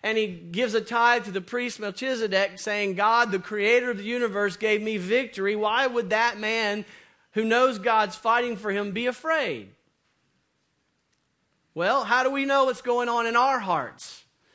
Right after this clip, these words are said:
What does the Bible teach you that to know what's going on in your heart?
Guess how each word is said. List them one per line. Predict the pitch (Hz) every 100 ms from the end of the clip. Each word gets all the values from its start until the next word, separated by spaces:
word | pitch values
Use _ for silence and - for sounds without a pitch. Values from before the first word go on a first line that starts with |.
| _ _
What | 214
does | 233
the | 233
Bible | 226 262 262 247
teach | 262 254 196
you | 214
that | 190 - - - -
to | 202
know | 190 214 233 247
what's | 226 226 -
going | 226 226
on | 220 214
in |
your | 214 208
heart? | 202 214 170 117 -